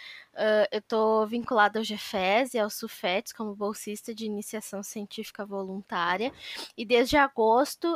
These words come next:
ah, desse ano eu entrei pro Multiplicando, assim, pra, é, aumentar ainda mais, é, essa experiência, né, entre ensino, pesquisa e extensão, e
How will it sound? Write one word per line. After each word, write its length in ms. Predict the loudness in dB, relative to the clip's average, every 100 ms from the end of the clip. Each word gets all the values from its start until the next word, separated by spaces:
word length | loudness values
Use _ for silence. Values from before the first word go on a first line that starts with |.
| 0
ah, 260 | 2 4 2
desse 340 | 0 -2 0
ano 260 | 2 4 2
eu 100 | 0
entrei 260 | -2 -2 -4
pro 160 | -4
Multiplicando, 880 | -4 -4 -6 -8 -8 -2 0 0 -4
assim, 260 | -10 -10 -10
pra, 520 | -2 0 2 2 -2 -8 _ _ _
é, 540 | -4 0 2 2 2 4
aumentar 460 | 4 4 0 2 2
ainda 360 | 2 2 2
mais, 540 | 4 4 4 2 -2 -2
é, 580 | 0 0 0 -2 -4 -8 -16 -10
essa 240 | -8 -4 -4
experiência, 840 | -4 -4 -2 2 2 0 -4 -6
né, 200 | -4 -2
entre 420 | -4 -6 -10 -8
ensino, 400 | -8 -8 -4 -4
pesquisa 420 | -6 -12 -10 -12 -10
e 20 |
extensão, 600 | -10 -10 -10 -8 -8 -6
e 260 | -8 -10